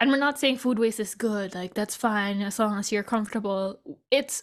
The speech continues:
also more of, like, a lesson learned, where it's like, "We probably ordered too much tonight, and we're gonna take note of that for the next time we eat out,"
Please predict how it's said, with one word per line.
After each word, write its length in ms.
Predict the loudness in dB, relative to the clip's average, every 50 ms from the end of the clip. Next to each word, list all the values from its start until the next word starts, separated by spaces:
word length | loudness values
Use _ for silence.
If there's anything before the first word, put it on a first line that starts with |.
| -2 _ 2
also 320 | 4 4 2 2 2 2
more 180 | 2 2 2 2
of, 100 | 2 0
like, 140 | -2 -2
a 60 | -2 -4
lesson 580 | -2 -4 -4 -4 -4 -4 -4 -4 -4 -4 -6
learned, 480 | -6 -6 -4 -2 -2 -2 -2 -2 -4 -6 -4
where 160 | 0 2 2 2
it's 120 | 0 -2
like, 180 | -4 -6 -4 -4
"We 80 | -4
probably 420 | 0 2 4 4 4 4 2 0 2
ordered 400 | 2 2 2 2 2 0 0 -2
too 140 | -2 -2
much 260 | -2 -4 -6 -8 -8 -6
tonight, 480 | -4 -2 -2 -2 -4 -6 -8 -12 -18 -20 -20 -18 -16 -16 -16 -16 -6 -2 2
and 400 | 2 4 4 2 2 0 -2 0
we're 140 | 2 2 4
gonna 180 | 4 4 2 2
take 220 | 0 -2 -2 -2
note 180 | -4 -4 -4 -6
of 80 | -6 -4
that 140 | -4 -6 -4
for 160 | -4 -4 -4
the 80 | -2 -4
next 260 | -6 -6 -10 -12 -12
time 200 | -10 -8 -6 -6
we 80 | -6 -6
eat 200 | -6 -6 -4 -4
out," 300 | -4 -4 -6 -8 _